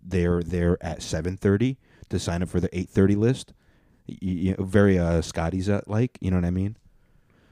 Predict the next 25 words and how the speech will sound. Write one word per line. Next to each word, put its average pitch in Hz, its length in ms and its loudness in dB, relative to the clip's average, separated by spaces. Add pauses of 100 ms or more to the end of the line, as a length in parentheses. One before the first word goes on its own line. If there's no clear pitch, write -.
(140)
It's - 100 -20
very 78 240 0
annoying. 73 340 -6 (640)
Uh, 73 260 -6
but 87 160 0
I 92 60 2
got 82 160 -2
sidetracked. 78 520 -10
Let's - 160 -10
talk 87 180 -6
about, 82 640 -4
no, 90 100 -8
no, 87 80 -8
no, 87 120 -8
no. 87 280 -6 (1120)
Would 113 140 -2
you - 80 0
be 381 100 0
a 403 60 2
good - 220 -10
cop - 260 -6
or - 100 -2
a 95 60 -4
bad 92 320 -2
cop? 76 320 -10